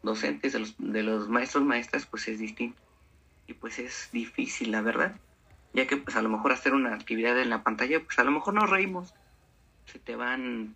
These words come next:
las cinco o seis horas. Pero de ahí en adelante, ¿qué sucede?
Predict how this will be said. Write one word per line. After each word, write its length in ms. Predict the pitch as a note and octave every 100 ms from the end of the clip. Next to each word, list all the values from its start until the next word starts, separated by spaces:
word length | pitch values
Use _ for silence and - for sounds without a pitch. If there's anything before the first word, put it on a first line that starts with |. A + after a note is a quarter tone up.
| -
las 400 | A2+ A2+ - -
cinco 300 | - C3 C3+
o 20 |
seis 200 | A#2+ A2+
horas. 300 | - A#2+ - - _ - - _ _ _ _ _ _ _ _ _ -
Pero 240 | A2 A2 - -
de 180 | A#2
ahí 200 | A#2 C3
en 120 | D3+ C#3+
adelante, 480 | C3+ C3+ C#3 C#3 -
¿qué 120 | B2+
sucede? 400 | - A#2+ F#3 F#3+